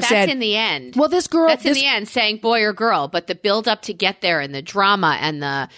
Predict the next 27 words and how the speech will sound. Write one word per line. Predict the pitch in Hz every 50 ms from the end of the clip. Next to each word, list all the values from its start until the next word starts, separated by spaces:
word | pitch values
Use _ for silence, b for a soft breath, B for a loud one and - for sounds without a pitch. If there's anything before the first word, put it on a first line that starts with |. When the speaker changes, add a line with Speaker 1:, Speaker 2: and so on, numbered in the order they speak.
| B B B B B
Speaker 2:
and | - 180 180 175
the | 165 156 151 -
farting | - - - - - 226 208 214 226 220 214 202 202 202
different | 190 196 196 - 208 185 175 180
color, | - 214 196 196 190 185 180 175
blue | - 190 196 202 190 180
or | 180 175
pink, | 175 - 240 202 190 170 165 - - -
or | 151 170 165 165 160
the, | 165 160 160 160 160 156 151 - b b b b b b b b b b -
or | 190 185 170 175
the | 165 165 165 170
explosion | 170 - - - - - 202 202 202 214 226 240 208 208 202 185 180 170 170 170 170 165
that | 180 165 160 160 -
killed | - - 233 220 208 190 -
three | 208 202 214 208
people, | 196 226 220 220 - 170 139 131
that | 143 170 175 -
killed | 247 233 214 196
Nana. | 214 208 202 208 202 175 127 90 - - -
Like, | - 165 175 - -
oh. | - 320 339 320 294 247 226 214 220 220 -
Speaker 1:
I've, | 196 214 247 233 -
I'm | - 180 214 240 247 220
super | - - - 233 233 226 - 226 226 220
hateful | 190 - 196 196 185 - 214 208 208 214 - -
on | 185 165 160 151 147 147 147 147 -